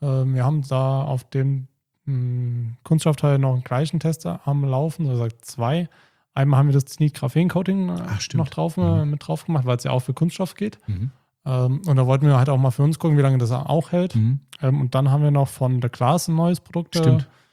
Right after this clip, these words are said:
Speaker 1: ähm, getestet. Darf ich den Namen schon sagen?
Speaker 2: Klar, ganz ruhig.
Speaker 1: Den, äh, das Infusion Dressing Coat,
Speaker 2: Mhm.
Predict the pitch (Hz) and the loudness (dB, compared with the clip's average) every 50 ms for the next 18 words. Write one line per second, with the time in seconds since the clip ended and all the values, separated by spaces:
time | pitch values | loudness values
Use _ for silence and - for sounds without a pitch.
0 | _ _ _ - 151 147 156 147 151 135 151 156 143 - - 160 139 - 127 131 | _ _ _ -6 -4 -4 -4 -4 -4 -2 0 -2 0 0 -2 -2 -2 0 0 -2
1 | 139 135 143 139 139 143 147 135 151 143 143 151 165 180 170 143 - 120 120 127 | 0 0 0 0 0 0 0 0 0 0 0 0 0 -2 -4 0 2 4 4 4
2 | 123 113 113 110 113 104 107 131 131 147 165 147 143 147 139 - 135 131 - 170 | 4 2 0 0 -2 -2 0 0 0 0 0 -2 -2 -2 -2 -4 -4 -4 -2 0
3 | 156 135 123 - 160 170 196 202 190 190 185 170 143 - - 151 170 160 196 196 | 0 0 2 4 4 4 6 4 4 4 2 2 0 -2 -2 -2 -2 -2 -2 -4
4 | 190 - - 185 196 214 - - _ _ _ - 117 104 110 147 | -6 -4 -2 -2 -2 -2 -2 -6 _ _ _ -4 -2 0 0 0